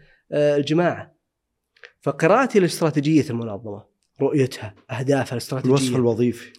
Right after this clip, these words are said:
Speaker 1: الوصف الوظيفي يعلمني وش المطلوب مني. ممكن الأهداف اللي أنجزت مع الرئيس المباشر في أشياء يعني غايبة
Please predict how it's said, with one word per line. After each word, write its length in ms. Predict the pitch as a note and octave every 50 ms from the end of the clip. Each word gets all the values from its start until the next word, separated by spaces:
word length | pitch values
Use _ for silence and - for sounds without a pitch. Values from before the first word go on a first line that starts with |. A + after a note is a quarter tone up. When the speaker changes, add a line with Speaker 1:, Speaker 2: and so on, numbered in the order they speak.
| _ -
Speaker 1:
الوصف 320 | D3 C3+ D3+ D3 D3+ - D3+
الوظيفي 600 | C#3 C#3 C3 C3+ C#3+ C#3 C3 - - A2 G2+ - - - - _ _ _ _
يعلمني 580 | C#3+ A#2 A2 B2 C3+ D#3+ F#3+ G#3 A3 G#3 G3 E3
وش 220 | D3+ D3+ - -
المطلوب 340 | D#3+ D3 D3 D3+ D#3 C#3+ A#2+
مني. 440 | B2 C#3 D#3+ F#3 F3+ C3 F#2 - _ _ _ _ _ _ _ _ _ _ -
ممكن 340 | D3 E3 G#3 G3 - E3+ D3
الأهداف 340 | C#3+ C#3+ C3+ C3+ F3 E3+ D3+
اللي 100 | C#3+ C#3
أنجزت 320 | C3+ C#3 D#3+ D#3 - -
مع 140 | C#3+ B2+ B2+
الرئيس 300 | B2+ B2+ C3 C3+ C3 -
المباشر 520 | B2 A#2 A2 B2+ A#2 A2 - A#2+ A2+ A#2 - _ _ _ _ _ _ _ C3+ C3+ - _ _ _ _
في 200 | - G3+ A3+ G3+
أشياء 540 | - - - G3+ G3 G#3+ A3 A3+ A#3 - - - _ _ _ _ _ _ _ _ _ _ -
يعني 260 | D#3+ D3+ C#3+ D#3 D3+
غايبة 580 | D3+ F3 G#3 G#3+ G3+ F#3+ C#3+ C#3+ D3+ E3+ F3